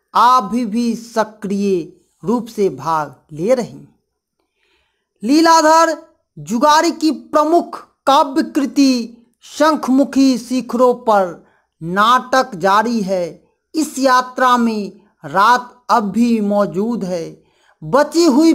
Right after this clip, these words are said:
पृथ्वी घबराई हुई शब्द भय भी शक्ति देता है। अनुभव के आकाश में चांद और ईश्वर की अध्यक्षता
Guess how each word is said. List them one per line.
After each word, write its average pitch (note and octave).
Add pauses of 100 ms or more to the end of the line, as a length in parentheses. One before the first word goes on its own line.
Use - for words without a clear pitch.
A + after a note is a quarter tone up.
पृथ्वी C#4 (180)
घबराई G#3+ (1000)
हुई B3
शब्द A#3+ (280)
भय A#3
भी A#3
शक्ति A#3
देता G3+
है। D#3+ (380)
अनुभव C4
के C#4+
आकाश C#4+
में C#4+ (360)
चांद C4+
और A#3+
ईश्वर A#3
की A3 (180)
अध्यक्षता G3+